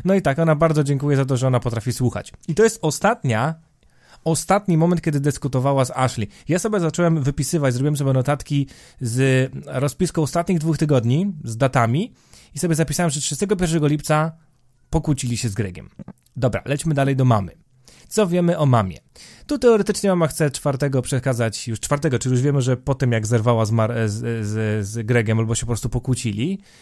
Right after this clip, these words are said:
chce przekazać ciastka. Ale ona mówi, że, e, „Ja potrzebuję trochę teraz”, a że nie ma więcej miejsca na jedzenie.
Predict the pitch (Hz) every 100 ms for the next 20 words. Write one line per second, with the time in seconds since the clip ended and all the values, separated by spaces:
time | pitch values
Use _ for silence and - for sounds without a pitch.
0 | - _ - 202 220 156 143 139 139 -
1 | 151 135 - - - - - - - 135
2 | 175 190 190 180 180 180 185 170 180 175
3 | 170 170 175 - 175 170 180 165 165 160
4 | 165 160 156 - - _ _ _ _ _
5 | - 139 131 147 160 143 156 139 139 147
6 | - 143 131 123 110 127 120 127 165